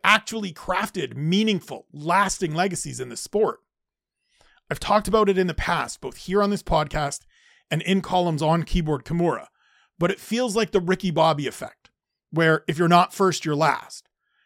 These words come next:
And so all we want to do is argue about who is first, with everything. But in doing so, we fail to recognize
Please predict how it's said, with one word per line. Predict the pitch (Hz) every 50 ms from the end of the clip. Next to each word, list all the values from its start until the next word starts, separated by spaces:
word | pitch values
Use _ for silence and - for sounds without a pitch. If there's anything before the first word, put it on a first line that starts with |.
| _ _ _ -
And | 175 165
so | - 185 180 180 185 - _ -
all | - 220 214 226 226
we | 233 226
want | 208 196 196 196
to | 180
do | 147 156 208 208 196 170 147 143 - _ _ _ _ _ _ _ -
is | 180 185 156
argue | 175 180 190 196 165 190 190
about | 170 156 160 160 - -
who | - 220 220
is | 202 156 - -
first, | - - 214 208 143 - - - - - _ _ _ _ _ _ _ _ _ _ _ -
with | 151 170 202 175 196
everything. | 220 240 208 180 151 113 - - - - _ _ _ _ _ _ _ _ _ _ _ _ _ _ _ _ _ _ -
But | 143 131 202 202
in | 214 202 175
doing | 139 - 226 262 254 226 190
so, | - - 185 151 139 135 135 143 - _ _ _ _ _ _ _ -
we | 170 165
fail | - - 226 247 269 254
to | - 196 185
recognize | 170 190 208 - 196 165 170 147 143 143 135 135 - -